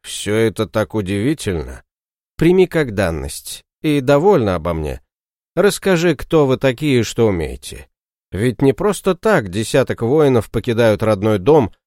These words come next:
и идут искать счастье в чужие края». «Да, ты прав, твоя милость. Мы все воины. Мы хотим славы и денег, вот и решили отправиться к королю Энреду».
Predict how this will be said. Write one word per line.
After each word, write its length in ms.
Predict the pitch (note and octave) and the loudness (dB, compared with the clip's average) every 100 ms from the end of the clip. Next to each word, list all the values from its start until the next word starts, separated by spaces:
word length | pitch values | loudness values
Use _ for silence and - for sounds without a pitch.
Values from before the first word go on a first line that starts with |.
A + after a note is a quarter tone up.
| _ - | _ -6
и 200 | G2+ A#2 | -2 0
идут 260 | B2+ C3 | 0 0
искать 340 | A#2 - A#2 G2+ | -2 0 -2 -2
счастье 520 | - C#3 A#2+ - A2 | -2 0 0 -2 -4
в 60 | |
чужие 380 | - G#2+ G2+ F#2+ | -2 -2 0 -2
края». 460 | - F2+ C#2 B1+ - _ _ _ _ - | -2 -4 -4 -10 -18 _ _ _ _ -16
«Да, 460 | E2 G2 G#2 B2+ | -6 0 2 2
ты 240 | B2+ B2+ C3 | 2 4 2
прав, 380 | A#2 A2+ D3+ - | 4 4 4 2
твоя 300 | C#3+ A#2 F2 | 2 2 2
милость. 580 | D2+ A#1+ - - - _ - | -2 -6 -12 -18 -20 _ -6
Мы 240 | F#2 A2+ | 0 0
все 220 | - B2 | 0 0
воины. 500 | A2+ C#3+ G2 C2+ B1+ _ _ _ _ _ _ | 4 4 2 -2 -14 _ _ _ _ _ _
Мы 280 | G#2+ D3+ F3 | 0 2 2
хотим 360 | E3 D#3 E3+ | 2 2 0
славы 460 | C3+ C#3+ D#3+ D3 C#3 | 0 2 2 4 4
и 40 | |
денег, 600 | B2 E3+ C#3+ D#2+ - - - | 4 2 2 0 -10 -20 -14
вот 420 | D2 G#2 B2+ - | -6 0 0 2
и 60 | B2 | 0
решили 420 | B2 - G#3+ D3 | 0 0 2 4
отправиться 640 | G#2+ - C#3 C#3 A#2 - A#2 | 2 0 0 0 -2 -4 -4
к 40 | |
королю 360 | A#2+ A#2 A#2+ A#2+ | 0 2 2 0
Энреду». 560 | A2 G#2 E2 C#2+ C2 | -2 -2 -4 -8 -14